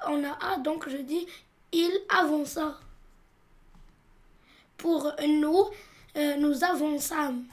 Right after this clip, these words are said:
Pour vous, vous avançâtes. Et enfin, pour il, la troisième personne du pluriel, on dit,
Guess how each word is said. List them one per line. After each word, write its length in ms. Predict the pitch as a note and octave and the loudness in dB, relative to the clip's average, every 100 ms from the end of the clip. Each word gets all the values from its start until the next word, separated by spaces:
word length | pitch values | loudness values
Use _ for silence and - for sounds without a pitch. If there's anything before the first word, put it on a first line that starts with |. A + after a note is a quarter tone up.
| - _ _ _ _ _ _ - - - - - | -20 _ _ _ _ _ _ -20 -20 -20 -20 -4
Pour 260 | E4+ C#4 | 0 0
vous, 300 | B3+ B3 E4+ G#4 G#4 - - | 0 2 2 2 0 -16 -10
vous 280 | C#4 D4+ C#4 | -2 0 2
avançâtes. 1000 | F4 C#4+ D4 D4 C#4+ E4 D#4 - - - - - _ _ - _ - _ _ _ _ _ _ - - | 2 2 0 0 -2 0 0 -2 -12 -20 -20 -20 _ _ -20 _ -20 _ _ _ _ _ _ -14 0
Et 80 | F4+ | 2
enfin, 360 | F4 E4+ D4+ | 2 0 0
pour 420 | D4 - D4+ C4 B3 - - | 0 0 0 0 -4 -12 -4
il, 180 | E4 D#4+ | 2 4
la 140 | D4+ | 2
troisième 540 | D4 - - E4 D#4+ D#4 | -2 -4 -4 -2 -2 -2
personne 600 | D#4 D4 - D4 C#4 B3+ | -4 -6 -6 -4 -2 -4
du 160 | D#4 | -4
pluriel, 560 | F#4 D#4 C4+ C4+ D4 D#4 D#4 | -6 -6 -6 -4 -4 -4 -6
on 160 | C#4 | -6
dit, 380 | C4 A#3 D#4+ F4+ | -6 -6 -8 -8